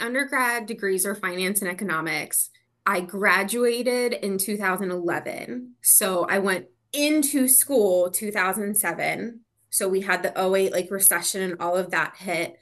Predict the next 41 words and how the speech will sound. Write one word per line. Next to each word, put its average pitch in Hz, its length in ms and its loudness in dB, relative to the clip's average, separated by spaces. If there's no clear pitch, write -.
So 220 340 6
that 226 400 2
made 262 260 2
me 226 180 -2
think, 220 640 -2
and 214 180 2
I 202 100 2
was 196 200 2
taking 202 280 -2
a 196 60 -2
lot 180 240 0
of 175 80 -2
investment 185 580 -2
classes 165 680 -4
and, 180 180 -6
like, 165 200 -6
real 202 260 0
money 190 320 0
management 175 560 -4
style 226 380 -6
classes. 247 680 -4
I 190 260 -2
did 240 360 6
for 294 180 2
a 262 80 6
while 208 760 0
go 214 340 4
down 190 400 0
the 190 100 0
rat, 170 420 0
the 175 440 -2
hole 196 320 4
of, 175 100 -2
like, 170 460 -6
"Do 247 80 -8
I 311 60 0
wanna 554 220 -2
be 440 140 2
a 392 140 0
financial 247 480 0
advisor?" - 720 -8